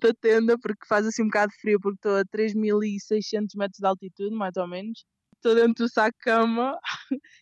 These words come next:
e tô numa praça de uma aldeiazita que se chama Sica Sica. Tem uma espécie de um coreto em forma de, de, de domo. E tô, tô aqui porque choveu ontem. Aí ontem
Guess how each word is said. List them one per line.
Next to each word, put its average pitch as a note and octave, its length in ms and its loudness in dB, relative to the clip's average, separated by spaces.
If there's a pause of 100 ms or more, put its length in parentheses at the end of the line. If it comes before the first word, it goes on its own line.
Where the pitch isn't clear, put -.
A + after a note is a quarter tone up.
(120)
e A#3 100 -6
tô A3 360 4
numa A#3+ 380 4
praça G#3+ 560 0 (140)
de G#3 140 -8
uma G#3+ 160 0
aldeiazita G3+ 640 2
que - 80 -20
se - 140 -4
chama F#3+ 200 0
Sica G#3 340 -8
Sica. G#3 420 -10 (840)
Tem A#3 260 2
uma A3+ 200 2
espécie A#3 400 -4
de A3+ 60 0
um A#3 120 0
coreto G#3 680 2
em G#3+ 120 -2
forma G#3 560 2
de, G3 520 2
de, F#3+ 420 6 (140)
de F#3+ 320 0
domo. F#3 480 0 (720)
E G3+ 140 -12
tô, G3 320 0
tô - 120 -2
aqui G#3+ 180 -2
porque G3+ 240 -6
choveu A3 380 4
ontem. G#3 400 2
Aí A#3 220 2
ontem G#3+ 500 2